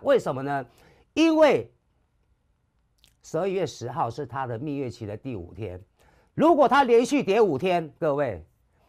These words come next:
这个时候它怎么做一个交代的动作？它也要面子，清楚吗？它也要面子的。所以就在这个地方，从六十九点五元拉到七十四点二，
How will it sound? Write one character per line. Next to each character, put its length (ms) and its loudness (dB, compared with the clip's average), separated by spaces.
这 120 -2
个 100 2
时 60 -2
候 80 2
它 160 -2
怎 120 -8
么 80 -6
做 160 -2
一 60 -2
个 80 -2
交 180 -2
代 140 -2
的 80 -4
动 220 -6
作？ 120 -4
它 180 -6
也 60 -2
要 80 -2
面 240 -4
子， 240 -14
清 220 -6
楚 140 -4
吗？ 120 -2
它 140 -6
也 80 2
要 80 2
面 220 -2
子 120 -6
的。 160 -8
所 180 2
以 20 0
就 140 0
在 120 4
这 80 0
个 80 0
地 160 0
方， 320 4
从 200 0
六 160 4
十 140 -2
九 180 0
点 200 0
五 160 0
元 240 0
拉 160 2
到 100 2
七 180 -8
十 140 -4
四 180 -4
点 200 -4
二， 260 0